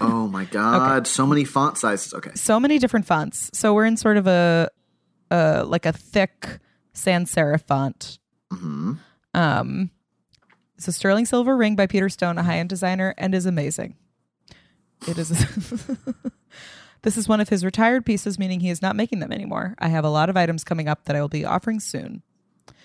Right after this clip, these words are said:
Speaker 2: This item, it comes f-, from one of the world's oldest and most powerful covens. They acquired this some years ago and kept it safe until it was time for it to go to a new home. I am
Speaker 1: Mm-hmm.
Speaker 2: listing three of these. I also love this sort of, like, this thing that we're seeing a lot of, of, like,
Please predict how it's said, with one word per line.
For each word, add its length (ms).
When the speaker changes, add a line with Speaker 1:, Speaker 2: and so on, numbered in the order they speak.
Speaker 2:
This 180
item, 260
it 140
comes 320
f-, 140
from 260
one 220
of 260
the 100
world's 240
oldest 360
and 40
most 140
powerful 340
covens. 360
They 80
acquired 320
this 140
some 120
years 160
ago 140
and 100
kept 180
it 60
safe 300
until 180
it 60
was 120
time 200
for 100
it 60
to 80
go 100
to 80
a 80
new 140
home. 320
I 100
am 60
Speaker 1:
Mm-hmm. 80
Speaker 2:
listing 260
three 200
of 100
these. 300
I 80
also 240
love 300
this 180
sort 320
of, 160
like, 420
this 180
thing 140
that 100
we're 80
seeing 240
a 40
lot 200
of, 80
of, 160
like, 320